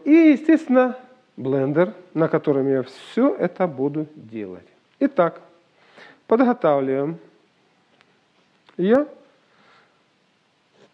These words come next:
подготовлю болгарский перчик. Вот, отрезаем серединочку. Выбрасываем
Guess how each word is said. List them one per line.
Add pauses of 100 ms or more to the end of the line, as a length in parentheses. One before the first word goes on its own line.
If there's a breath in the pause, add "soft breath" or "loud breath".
(200)
подготовлю
болгарский
перчик. (1900 soft breath)
Вот,
отрезаем (1600 soft breath)
серединочку. (2250 soft breath)
Выбрасываем